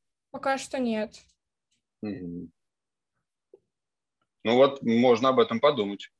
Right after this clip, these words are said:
Speaker 1: Хорошо.
Speaker 2: Вот, и здесь вы ещё пишете про водородный аккумулятор. Что вы имеете в виду, если в двух словах?
Speaker 1: Ну, мы пытались его как,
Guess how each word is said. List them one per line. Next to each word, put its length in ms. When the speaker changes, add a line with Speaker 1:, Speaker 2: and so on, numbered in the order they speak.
Speaker 1:
Хорошо. 360
Speaker 2:
Вот, 280
и 40
здесь 240
вы 60
ещё 180
пишете 380
про 680
водородный 540
аккумулятор. 520
Что 360
вы 180
имеете 480
в 60
виду, 600
если 220
в 60
двух 200
словах? 680
Speaker 1:
Ну, 400
мы 520
пытались 680
его 380
как, 260